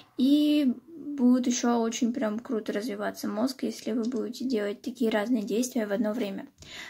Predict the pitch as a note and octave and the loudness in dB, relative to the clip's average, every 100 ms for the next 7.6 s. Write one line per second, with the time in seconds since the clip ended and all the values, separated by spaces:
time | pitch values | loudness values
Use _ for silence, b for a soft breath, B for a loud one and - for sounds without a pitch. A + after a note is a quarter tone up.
0 | B B3 B3+ B3+ A#3+ A#3 A3 C#4 E4 C#4 | B 2 6 6 8 6 6 4 6 6
1 | C4+ C#4+ C#4 A#3+ A#3+ B B B A#3 A#3+ | 4 4 4 6 4 B B B 6 8
2 | B3 B3 A3+ A#3 A#3+ G#3+ A3 - A#3+ A3 | 8 6 4 4 4 2 0 -2 0 2
3 | A3 B B B B A#3+ A#3 B3 B3 B3 | 0 B B B B 0 4 6 8 10
4 | A#3+ A#3 - A#3+ B3 A3+ A#3 A#3 A3 A3 | 8 4 -2 -4 -2 0 2 4 4 2
5 | G#3+ A3 A3+ - - G#3+ G#3 A#3+ - B3+ | 2 2 2 0 0 0 0 -2 -4 -4
6 | A#3+ B3+ A3+ A#3+ A#3 A3 B3 A3+ G#3+ A3 | -2 -2 -2 2 2 2 0 2 2 2
7 | A3 A3 A3+ G#3+ G#3 | 2 2 2 0 -2